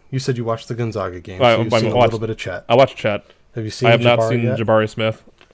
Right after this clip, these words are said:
Speaker 2: Now, I've seen Jaden Ivey, and I like Jaden Ivey a lot, too. Although,
Speaker 1: Jaden Ivey's fun.
Speaker 2: obviously, his game translating to the N B A is not the same, but
Speaker 1: We'll talk
Speaker 2: I
Speaker 1: about
Speaker 2: like him as a
Speaker 1: Jaden
Speaker 2: player.
Speaker 1: Ivey at a, at a later date. So I, I
Speaker 2: Yep.
Speaker 1: right now, he's tentatively number one on my board as well.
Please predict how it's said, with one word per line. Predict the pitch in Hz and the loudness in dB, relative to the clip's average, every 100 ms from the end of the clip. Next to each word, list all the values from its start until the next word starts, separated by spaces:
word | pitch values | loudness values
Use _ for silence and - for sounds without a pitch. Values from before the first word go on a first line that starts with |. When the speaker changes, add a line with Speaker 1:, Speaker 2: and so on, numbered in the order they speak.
| - - - _ - | -12 -12 -12 _ 0
Speaker 2:
Now, | |
I've | 120 | 0
seen | - 202 | 2 -2
Jaden | 151 156 131 | 0 -2 0
Ivey, | 156 110 | -2 -4
and | 101 | -8
I | 107 | -10
like | 151 | -14
Jaden | - 151 127 | -14 -10 -8
Ivey | 151 | -6
a | 104 | -8
lot, | 104 101 | -8 -8
too. | 135 127 - | -10 -10 -8
Although, | 113 107 107 | -4 -2 -4
Speaker 1:
Jaden | 139 110 110 | -6 -8 -6
Ivey's | 104 - | -8 -4
fun. | 110 | -2
Speaker 2:
obviously, | 110 110 110 107 - | -2 -2 -6 -6 -8
his | 120 110 | -8 -4
game | 120 113 - - 175 _ _ _ | -4 -4 -10 -20 -20 _ _ _
translating | 135 135 123 120 | 0 2 0 -2
to | 117 | -2
the | |
N | 117 | -4
B | 110 110 | -4 -6
A | |
is | 110 | -6
not | 107 95 | -10 -12
the | |
same, | - 110 110 | -10 -10 -8
but | 107 - _ _ _ _ _ _ _ - | -8 -8 _ _ _ _ _ _ _ -8
Speaker 1:
We'll | 117 | -6
talk | 123 120 | -2 0
Speaker 2:
I | 113 | 0
Speaker 1:
about | 104 | 0
Speaker 2:
like | |
him | 104 | -2
as | 98 | -4
a | |
Speaker 1:
Jaden | |
Speaker 2:
player. | 95 95 | -4 -4
Speaker 1:
Ivey | 98 | -2
at | 98 98 110 | 0 0 0
a, | |
at | 101 | -2
a | |
later | 98 98 95 | -4 -6 -6
date. | 92 90 _ - - - - _ | -8 -10 _ -20 -20 -20 -20 _
So | 127 | -4
I, | 113 127 - - | -2 -2 -4 -2
I | 135 | 0
Speaker 2:
Yep. | 151 156 156 - _ _ _ | 2 0 -4 -12 _ _ _
Speaker 1:
right | 143 120 131 151 | -10 -2 -2 0
now, | 135 117 107 | -2 -2 -2
he's | 110 107 | -6 -8
tentatively | - 104 98 90 101 98 | -8 -8 -8 -10 -12 -10
number | 98 95 98 | -10 -10 -10
one | 90 | -10
on | 95 101 | -12 -14
my | |
board | 98 110 - | -12 -12 -14
as | - | -14
well. | 117 - | -16 -16